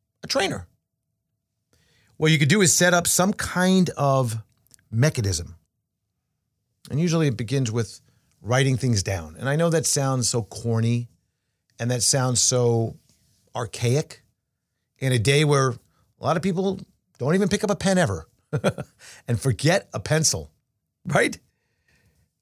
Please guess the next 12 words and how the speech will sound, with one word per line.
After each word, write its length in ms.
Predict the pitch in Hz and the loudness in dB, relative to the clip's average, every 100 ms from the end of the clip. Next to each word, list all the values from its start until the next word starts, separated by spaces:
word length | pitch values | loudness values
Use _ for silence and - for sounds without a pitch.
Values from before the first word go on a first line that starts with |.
| - | -14
But 80 | 92 113 | -12 -6
writing 260 | 175 202 | -2 0
things 260 | 170 180 127 | 2 2 0
down, 460 | 139 165 147 - - _ _ _ _ _ _ _ _ _ _ _ | 0 -2 -2 -4 -12 _ _ _ _ _ _ _ _ _ _ _
committing 380 | - 135 190 202 | -4 0 2 4
them 180 | 185 170 | 2 0
to 400 | - 143 127 - _ _ - | 0 0 -2 -6 _ _ -6
paper, 400 | 151 156 104 - - _ _ _ | -2 -2 -4 -8 -12 _ _ _
either 160 | 131 117 | 0 0
physically 440 | - 190 180 180 | 2 0 2 0
or 40 | 123 | 2
virtually. 480 | 127 - 82 78 | 0 0 -6 -8